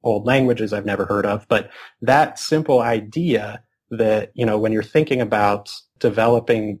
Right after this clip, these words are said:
your, your system and your, your application in a modular way, it's composable. You can take these things and piece them together. You know, we saw the Angular one module system with, with its warts, but moving in the right direction, and then things like Browserify, J S P M,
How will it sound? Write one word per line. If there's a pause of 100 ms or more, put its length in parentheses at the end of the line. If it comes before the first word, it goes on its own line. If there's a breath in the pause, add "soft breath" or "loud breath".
your,
your
system
and
your,
your
application
in
a
modular
way, (440 soft breath)
it's
composable. (140)
You
can
take
these
things
and
piece
them
together.
You
know,
we
saw
the
Angular
one
module
system
with, (380)
with
its
warts,
but
moving
in
the
right
direction,
and
then
things
like
Browserify,
J
S
P
M,